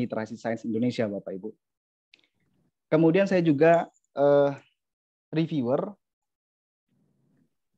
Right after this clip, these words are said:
di salah satu jurnal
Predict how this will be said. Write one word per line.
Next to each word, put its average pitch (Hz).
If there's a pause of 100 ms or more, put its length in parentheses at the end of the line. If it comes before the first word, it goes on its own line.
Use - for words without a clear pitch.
(880)
di 135
salah 131
satu 135
jurnal 123